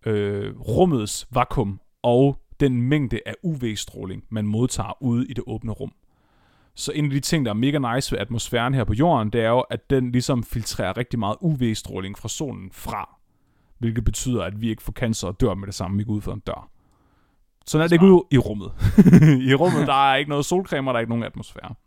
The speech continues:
Speaker 1: Så jeg er lidt nysgerrig. Jeg ved, om bjørndyrene kan klare det her. Og Mark?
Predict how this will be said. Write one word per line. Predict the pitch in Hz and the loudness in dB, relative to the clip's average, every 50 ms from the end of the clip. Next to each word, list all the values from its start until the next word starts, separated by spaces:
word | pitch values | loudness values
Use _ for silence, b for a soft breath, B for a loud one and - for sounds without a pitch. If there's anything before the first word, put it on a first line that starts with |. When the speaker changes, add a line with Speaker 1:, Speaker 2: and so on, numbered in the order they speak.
| _ _ _ _ _ _ - - _ B B B B B B B B B B B B B B B | _ _ _ _ _ _ -20 -20 _ B B B B B B B B B B B B B B B
Speaker 1:
Så | - 165 | 2 4
jeg | 175 | 4
er | |
lidt | 180 170 151 | 4 4 6
nysgerrig. | 170 202 - - 135 113 113 | 4 4 4 2 -2 -4 -4
Jeg | 110 113 | -2 0
ved, | 127 170 | 2 4
om | 202 175 | 4 4
bjørndyrene | - 139 139 165 160 139 120 107 | 4 2 0 2 2 0 0 -2
kan | 98 | -6
klare | - 113 98 107 | -6 -6 -6 -4
det | 113 110 | -4 -6
her. | - - - - _ _ _ _ _ _ _ _ _ | -10 -10 -14 -18 _ _ _ _ _ _ _ _ _
Og | - 139 | -2 0
Mark? | 156 180 220 233 - - - | 0 0 0 -2 -6 -12 -20